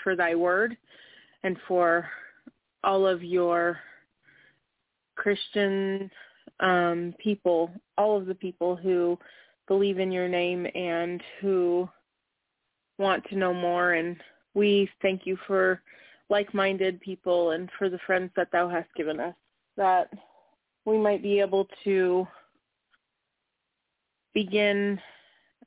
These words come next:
the process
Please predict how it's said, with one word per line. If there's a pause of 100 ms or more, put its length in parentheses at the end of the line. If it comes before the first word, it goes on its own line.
(400)
the (2250)
process